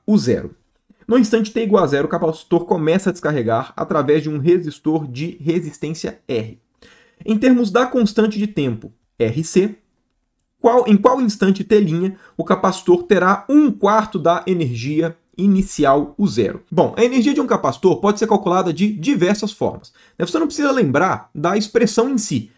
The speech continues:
Se você lembrar que a energia de um capacitor é proporcional à sua carga ao quadrado, matou, já sabe resolver essa questão. Pelo seguinte, vamos lá, circuito R C.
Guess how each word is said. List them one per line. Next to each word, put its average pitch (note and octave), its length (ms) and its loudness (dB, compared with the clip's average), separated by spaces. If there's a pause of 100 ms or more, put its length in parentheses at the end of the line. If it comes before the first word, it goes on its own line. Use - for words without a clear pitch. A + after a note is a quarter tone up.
(140)
Se - 100 -14
você B3+ 200 2
lembrar C#3 380 2
que - 220 -2
a F#3 80 0
energia F3 240 4
de G#3 80 -4
um A#3 60 -2
capacitor G#3+ 600 0
é C#3+ 80 -2
proporcional A#3+ 840 0
à D3 80 -6
sua A3+ 260 0
carga A#2+ 480 -2
ao D3 140 0
quadrado, A#2 480 -2 (320)
matou, F#3 360 0
já D3 160 -2
sabe E3+ 200 -2
resolver E3+ 300 0
essa E3 120 -6
questão. F#3+ 360 -8 (460)
Pelo C#4 160 0
seguinte, F#3 360 0
vamos A#3 180 2
lá, A#2 140 -2
circuito B3+ 640 -2
R G#3 280 0
C. - 340 -4